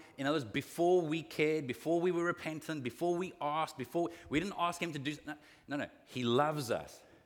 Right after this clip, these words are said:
And bec-, and when, when, when we chose to abuse that love, he made a way for us to be restored to him. And even though it is completely free, you can't add anything to it, it came at the highest possible price.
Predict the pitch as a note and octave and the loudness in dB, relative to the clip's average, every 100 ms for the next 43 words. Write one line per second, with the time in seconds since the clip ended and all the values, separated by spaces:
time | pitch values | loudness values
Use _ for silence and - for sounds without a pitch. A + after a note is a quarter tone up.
0 | _ _ _ _ _ _ _ _ _ - | _ _ _ _ _ _ _ _ _ -20
1 | - - C3 C3 - C#3+ C3 C#3+ D3 A2+ | -8 -2 -2 -2 -2 0 6 6 4 0
2 | C3+ D3+ B2 C#3+ C#3 G3+ G3+ - F3 G3 | 2 2 4 4 4 0 0 2 4 2
3 | - D#3 A#2 A#2+ E3+ F#3+ F3 F#3 F#3 F#3+ | 2 0 0 -2 0 0 0 2 2 0
4 | G3 - - D#3 D3 D#3+ D3+ C#3 D#3 E3 | -4 -12 -6 0 2 4 4 4 4 2
5 | D#3 C#3 - C3+ B2 A#2+ - D3+ C#3+ D3+ | 0 -4 -2 -2 -2 -4 -4 -2 0 0
6 | D3 - - _ _ _ _ _ _ - | -2 -8 -20 _ _ _ _ _ _ -8
7 | E3+ C#3 G#2+ A2+ - - _ _ _ _ | -4 -2 -4 -8 -18 -20 _ _ _ _
8 | _ _ B2 D3 G3 G3+ E3 E3+ - D3+ | _ _ 0 2 2 2 2 2 0 -2
9 | - D#3 D3 - - E3 E3 - F3+ F#3+ | -2 -6 -4 -6 0 2 0 -2 2 4
10 | A#3+ A3+ A3+ A#3 - G#3 D#3 F2+ C#3+ - | 4 2 2 2 2 4 4 2 -2 2
11 | F#3 F#3 - G3+ A3+ A#3 A3+ A3+ G#3+ - | 2 2 2 4 4 2 0 0 -2 2
12 | C#3+ F2+ - - - _ _ - _ _ | 2 2 -4 -20 -20 _ _ -20 _ _
13 | - D3+ - E3+ F3 E3 F3 - - A#2 | -6 -6 -4 -4 -2 -2 -4 -4 -2 0
14 | D3+ - - F2 - D3+ - - | 0 -4 -6 -6 -4 -4 -4 -6